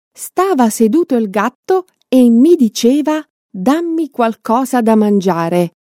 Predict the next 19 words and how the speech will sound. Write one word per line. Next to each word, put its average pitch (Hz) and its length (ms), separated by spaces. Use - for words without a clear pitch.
E 202 160
l'ho 180 120
anche 226 460
ripetuto", 202 840
disse 185 480
la 175 140
tata. 175 480
Improvvisamente 247 1040
Maria 220 480
capisce 262 840
cosa 247 520
era 214 320
successo. 180 800
Va 214 240
nel 180 260
letto 190 380
per 175 240
le 185 120
bambole 214 760